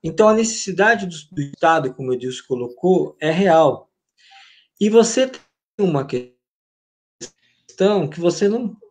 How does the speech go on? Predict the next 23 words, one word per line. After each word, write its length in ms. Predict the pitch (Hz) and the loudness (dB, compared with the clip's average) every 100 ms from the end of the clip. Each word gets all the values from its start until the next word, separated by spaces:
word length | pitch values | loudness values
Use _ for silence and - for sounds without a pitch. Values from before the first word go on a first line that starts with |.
| _ | _
pra, 160 | - 147 | 0 2
por 360 | 151 - 147 143 | 0 -2 0 2
exemplo, 220 | 139 135 | 0 -2
se 100 | - | 0
você 280 | 151 151 202 | 0 2 0
tem 180 | 196 | 2
um 80 | 185 | 2
aumento, 400 | 160 143 143 131 | 2 0 -2 -4
por 140 | - 123 | -4 -4
exemplo, 680 | 113 113 117 107 104 101 _ _ _ _ _ _ | -2 -4 -4 -6 -10 -16 _ _ _ _ _ _
de 560 | 180 120 123 120 135 170 | -16 -10 -8 -6 -6 -2
demanda 360 | 131 127 123 | 0 0 0
na 100 | 113 | -2
escola, 580 | 110 - - 190 180 135 | -2 -2 4 6 6 6
o 40 | |
município, 760 | 151 185 185 175 - 233 247 170 | 4 6 4 2 -2 -6 -4 -2
muitas 380 | 147 147 123 120 | -2 0 -4 0
vezes, 340 | 156 165 147 | 0 0 -4
como 220 | - 139 | -8 -6
muita 320 | 135 185 190 | 0 0 0
coisa 260 | 175 147 131 | -2 0 0
foi 140 | 127 | -2
municipalizada, 1040 | 127 127 123 - 117 110 113 170 180 123 | -4 -4 -8 -6 -6 -6 0 4 4 0